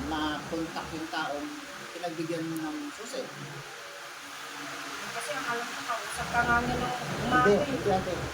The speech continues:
Speaker 1: Sige.
Speaker 2: Then sabi niya nga sa akin, "Ate, okay na, labas ka na daw dito."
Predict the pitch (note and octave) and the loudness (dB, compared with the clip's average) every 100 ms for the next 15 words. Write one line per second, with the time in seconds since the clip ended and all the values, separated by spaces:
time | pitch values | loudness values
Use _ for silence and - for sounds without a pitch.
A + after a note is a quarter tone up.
0 | - - G3 G3+ F#3+ C#4 C4+ C#4 C#4+ C#4+ | -6 -2 2 2 4 4 4 2 4 4
1 | D4 C#4+ D4+ C#4+ C4 - A3+ - C4+ C4+ | 4 2 0 -2 0 0 2 0 -2 -2
2 | C#4+ D4 D4+ C4 B3 B3 C4 C4 B3+ B3+ | -2 -2 -2 -2 -2 -4 -4 -2 -2 0
3 | B3 A#3+ C4+ | 0 -2 -2